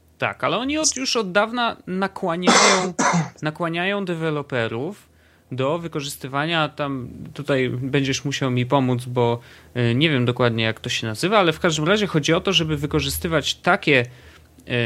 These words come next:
metody projektowania aplikacji, które, y, jakby ułatwiają właśnie, y, skalowanie tego na inne rozmiary ekranu.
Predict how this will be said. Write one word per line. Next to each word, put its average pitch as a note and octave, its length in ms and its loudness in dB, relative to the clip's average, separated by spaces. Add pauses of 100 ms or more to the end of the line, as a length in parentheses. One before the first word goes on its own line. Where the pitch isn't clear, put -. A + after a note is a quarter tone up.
(240)
metody C3 680 2 (840)
projektowania C3 720 4
aplikacji, A#2+ 680 -2
które, F3 680 2 (360)
y, B2 420 0
jakby B2+ 200 -4
ułatwiają C#3 920 2
właśnie, A#2+ 500 -2 (420)
y, A2 40 -4
skalowanie A#2 640 0
tego A#2 240 -4
na G#2+ 260 0 (160)
inne A2+ 360 -4
rozmiary G#2+ 460 -2
ekranu. - 440 -4